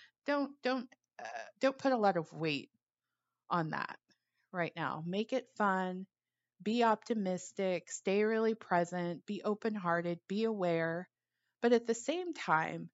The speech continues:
do not get too attached to anything that's not right or until you know it's right.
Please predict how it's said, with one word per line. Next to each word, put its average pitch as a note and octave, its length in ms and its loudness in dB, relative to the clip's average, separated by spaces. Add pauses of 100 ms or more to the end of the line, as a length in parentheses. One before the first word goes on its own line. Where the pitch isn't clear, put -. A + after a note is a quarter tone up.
do C4 120 -2
not B3+ 200 2
get B3 160 -2
too A3+ 200 0
attached F3+ 480 0
to - 120 -12
anything E3+ 440 -4
that's - 240 -10
not D3+ 240 0
right - 280 -2 (440)
or G3 140 4
until G#3 440 2
you F3+ 220 -2
know E3 280 0
it's - 280 -6
right. - 420 -6